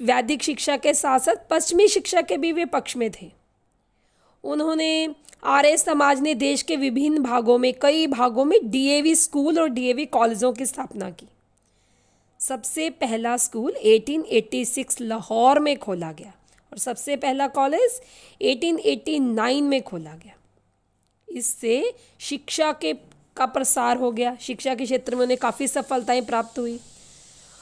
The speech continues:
अब राजनीतिक क्षेत्र में स्वामी दयानंद जी ने भारतवासियों में राष्ट्रीय स्वाभिमान उत्पन्न करने के लिए प्रयास किए कि लोगों में राष्ट्र के प्रति स्वाभिमान उत्पन्न हो।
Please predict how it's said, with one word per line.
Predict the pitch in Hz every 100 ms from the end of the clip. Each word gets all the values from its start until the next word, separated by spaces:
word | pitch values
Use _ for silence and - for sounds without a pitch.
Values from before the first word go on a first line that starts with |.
| - - - 214
अब | 285
राजनीतिक | 302 247 226 240 262 359 381 440
क्षेत्र | - 370 262 370
में | 349 381
स्वामी | 381 330 302 330
दयानंद | 294 302 311 320 320
जी | 302
ने | 311 330
भारतवासियों | 285 269 285 294 294 285 311
में | 302 294
राष्ट्रीय | 226 214 240 - 330
स्वाभिमान | - 294 262 277 320 330 330
उत्पन्न | 311 - 285
करने | 269 233 226
के | 233 226
लिए | 220 226 285 - - -
प्रयास | 247 214 196
किए | - 165 151 - - -
कि | -
लोगों | 247 233 233 220 269
में | 269 247 285 466 - - - -
राष्ट्र | 233 262 294 -
के | 330 359
प्रति | 302 302 302
स्वाभिमान | 285 285 254 240 247 233
उत्पन्न | 208 - 208 180
हो। | 165